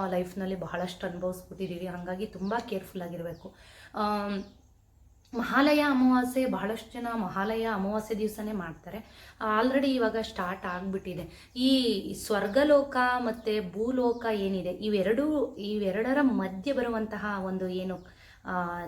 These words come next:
ಜಾಗನ, ಆ, ಪಿತೃಲೋಕ ಅಂತ ಕರೀತಾರಂತೆ. ಅಂದ್ರೆ ನಮ್ಮ ಮೂರು ತಲೆಮಾರು ಏನಿರುತ್ತೆ, ನಮ್ಮ ಮೂರು ತಲೆಮಾರು ಏನಿರುತ್ತೆ, ನಮ್ಮ ಹಿಂದಿನ ತಲೆಮಾರುಗಳು, ಅವರೆಲ್ಲ, ಅವರೆಲ್ಲರ ಆತ್ಮಗಳು ಕೂಡ ಒಂದು ಪಿತೃಲೋಕದಲ್ಲಿ ವಾಸ ಮಾಡ್ತಾ ಇರ್ತಾರಂತೆ.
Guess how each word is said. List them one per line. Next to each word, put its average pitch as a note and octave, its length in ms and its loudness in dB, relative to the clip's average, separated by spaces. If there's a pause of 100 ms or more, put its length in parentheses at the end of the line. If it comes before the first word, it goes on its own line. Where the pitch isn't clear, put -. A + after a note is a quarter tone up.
ಜಾಗನ, G3+ 540 0 (440)
ಆ, F3+ 280 -6 (380)
ಪಿತೃಲೋಕ C#4+ 640 4
ಅಂತ F#3+ 280 0
ಕರೀತಾರಂತೆ. E3+ 840 -10 (480)
ಅಂದ್ರೆ B3+ 640 4 (120)
ನಮ್ಮ A3+ 260 -2
ಮೂರು D4 400 4
ತಲೆಮಾರು A#3 500 2
ಏನಿರುತ್ತೆ, F#3 480 0
ನಮ್ಮ F#3+ 220 -2
ಮೂರು B3 480 -2
ತಲೆಮಾರು G#3+ 460 0
ಏನಿರುತ್ತೆ, F#3 480 -2
ನಮ್ಮ F3+ 240 -4
ಹಿಂದಿನ G3+ 460 -2
ತಲೆಮಾರುಗಳು, F3 680 -6 (380)
ಅವರೆಲ್ಲ, C4+ 480 6 (220)
ಅವರೆಲ್ಲರ A3 680 2
ಆತ್ಮಗಳು A3 680 -4
ಕೂಡ F3 240 -10 (440)
ಒಂದು A#3 240 0
ಪಿತೃಲೋಕದಲ್ಲಿ C4 920 2
ವಾಸ G3 300 -4
ಮಾಡ್ತಾ E3 320 -10
ಇರ್ತಾರಂತೆ. D#3 520 -12